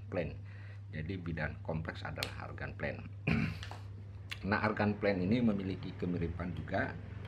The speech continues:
eh, dengan sistem koordinat kartesian. Jadi ada kemiripannya dengan sistem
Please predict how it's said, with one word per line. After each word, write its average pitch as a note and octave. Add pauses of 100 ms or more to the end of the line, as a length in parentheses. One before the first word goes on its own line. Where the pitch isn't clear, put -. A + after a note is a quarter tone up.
(560)
eh, F#2
dengan G2 (480)
sistem F2
koordinat E2
kartesian. D2 (480)
Jadi - (720)
ada E2
kemiripannya E2
dengan D2+ (160)
sistem -